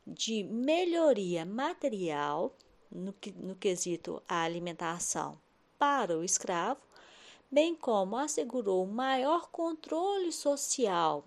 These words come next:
dos escravos pelo senhor, evitando assim fugas e revoltas, e ainda, né, alimentou esperanças nos escravos de que algum dia,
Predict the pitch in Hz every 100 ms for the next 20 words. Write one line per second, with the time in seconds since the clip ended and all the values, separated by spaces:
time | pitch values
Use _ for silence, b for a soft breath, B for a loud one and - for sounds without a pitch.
0 | - - 247 262 262 - 175 156 - -
1 | - - - 175 175 - 202 170 170 269
2 | - _ _ - 226 240 233 - 165 165
3 | 170 - 160 151 175 - 185 165 160 151
4 | 156 160 170 165 165 262 320 349 - B
5 | B B B B B - 262 302 349 370
6 | 285 359 320 180 139 - - 180 190 214
7 | 233 - 269 311 370 370 349 330 302 180
8 | 175 233 - - 320 233 185 165 170 156
9 | - - 214 320 403 294 - - 170 247
10 | 285 208 175 - - B B B B -
11 | - 214 285 - 208 - - 262 240 240
12 | 427 415 254 247 302 269 156